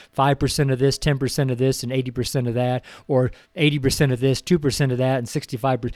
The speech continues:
You don't want that. You want a hundred percent, a hundred percent, a hundred percent of all of God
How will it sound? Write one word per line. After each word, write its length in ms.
You 120
don't 160
want 200
that. 260
You 140
want 140
a 60
hundred 280
percent, 380
a 60
hundred 300
percent, 320
a 60
hundred 320
percent 440
of 280
all 320
of 120
God 380